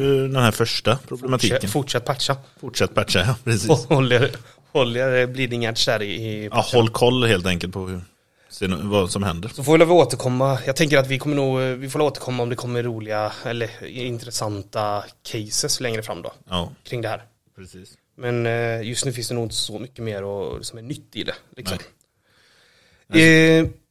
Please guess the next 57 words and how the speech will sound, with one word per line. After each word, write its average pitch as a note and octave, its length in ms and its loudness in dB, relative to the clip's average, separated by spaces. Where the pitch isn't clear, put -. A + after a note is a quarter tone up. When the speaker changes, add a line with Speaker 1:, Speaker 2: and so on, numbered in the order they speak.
Speaker 2:
men F#3 160 -6
vi G#3 80 6
måste G#3+ 200 8
ta E3 140 6
en C#3 60 8
viktig C3+ 240 -2
sak A#2 160 -4
då, G2+ 100 -8
för - 120 -12
det C3+ 60 -2
var D3+ 80 4
inte D3 180 2
samma, B2 260 2
så C3 120 0
det C3 60 2
här C3+ 80 2
var C#3+ 60 4
inte C3+ 120 -2
samma A2+ 200 -2
som A#2+ 140 -6
jag A#2 60 2
hade A#2 120 0
tänkt A#2 100 -2
Speaker 1:
Nej, B2 80 4
du B2 60 4
Speaker 2:
att C3 40 6
Speaker 1:
hade C3 120 4
en A2 40 2
Speaker 2:
prata A#2+ 100 4
Speaker 1:
annan G2+ 100 2
Speaker 2:
om. G2+ 40 2
Speaker 1:
viktig. - 220 -6
Speaker 2:
Ja, B2+ 60 0
men C#3+ 160 6
jag D3+ 100 8
vet D3 200 2
att C#3+ 60 -2
du C#3+ 80 0
har C3+ 100 4
pratat B2+ 320 0
om B2 80 -2
att A#2+ 120 -8
vi A#2+ 60 -8
skulle A#2+ 200 -6
ta - 100 -6
upp A#2+ 120 -6
det A#2+ 60 -4
här A#2 80 2
också, A2+ 200 -4
så A#2+ 120 -4
du A#2 60 -4
Speaker 1:
Ja. A2+ 60 -2
Speaker 2:
har A#2 140 2
ju A2+ 40 0
nog, A#2 160 0
nog, A2+ 240 -2
eh, A2 280 -6